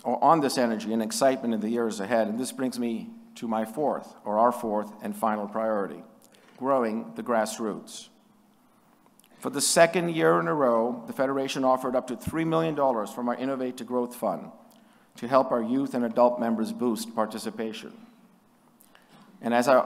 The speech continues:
hope you all saw, we recently announced this year's recipients, and we congratulate all of them. But I do want to point out, and I'd be remiss if I didn't,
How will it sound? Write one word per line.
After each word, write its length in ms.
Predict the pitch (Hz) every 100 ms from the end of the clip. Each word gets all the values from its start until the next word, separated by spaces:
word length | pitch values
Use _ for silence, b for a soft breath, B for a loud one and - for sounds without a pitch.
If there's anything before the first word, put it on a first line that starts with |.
| -
hope 260 | - 160 165
you 160 | 151 143
all 140 | 143
saw, 380 | 143 143 131 117
we 160 | 131
recently 460 | 131 147 143 135 135
announced 520 | 135 135 101 80 -
this 240 | 120 120 120
year's 180 | 117
recipients, 720 | 113 110 143 135 107 67 - -
and 180 | - 117
we 80 | 120
congratulate 840 | 120 120 120 123 120 120 110 104 104
all 240 | - 123 117
of 80 | 95
them. 280 | 85 - - - _ _ _ b b b b b -
But 60 | 127
I 80 |
do 160 | 139 175
want 440 | 180 170 165 - -
to 60 |
point 300 | - 147 147
out, 140 | 131 110
and 100 | 117
I'd 140 | 117
be 100 | 131
remiss 380 | 127 131 147 151
if 80 | 127
I 100 | 120
didn't, 400 | 127 85 -